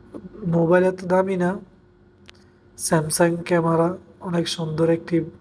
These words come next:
ক্যামেরা, ফুল এইচডি ক্যামেরা এগুলা। অনেক সুন্দর কিউট একটি বিড়াল, আমার পছন্দের বিড়াল। দেখেন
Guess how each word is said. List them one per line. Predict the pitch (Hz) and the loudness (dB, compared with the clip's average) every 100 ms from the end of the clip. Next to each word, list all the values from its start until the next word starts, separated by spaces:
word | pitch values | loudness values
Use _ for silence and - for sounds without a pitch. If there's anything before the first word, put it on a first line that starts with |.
| - - | -20 -8
ক্যামেরা, | - 170 160 160 170 - - - _ _ _ _ _ - _ - - | 0 0 2 0 -2 -6 -20 -20 _ _ _ _ _ -20 _ -20 -8
ফুল | - 165 165 | 0 2 2
এইচডি | 160 - 165 165 | 0 -2 -2 0
ক্যামেরা | 170 160 156 160 | 2 0 0 0
এগুলা। | 151 156 160 185 - - - _ - - _ - _ _ _ _ _ - - | 0 0 -2 -2 -8 -20 -20 _ -20 -20 _ -20 _ _ _ _ _ -16 -4
অনেক | 185 175 170 | 0 0 0
সুন্দর | - 160 156 165 | -4 -4 -2 -2
কিউট | 165 180 170 | 0 0 2
একটি | 160 156 175 | 2 -2 -4
বিড়াল, | 156 160 165 160 | -2 0 2 2
আমার | 160 160 165 160 - - _ _ - - - - _ - | 0 0 -2 -6 -14 -20 _ _ -20 -20 -20 -20 _ -6
পছন্দের | 180 160 175 156 160 156 | -4 0 -2 0 -2 0
বিড়াল। | 165 160 160 165 - 190 | 0 2 0 -2 -10 -10
দেখেন | 156 156 - 160 | -6 -4 0 0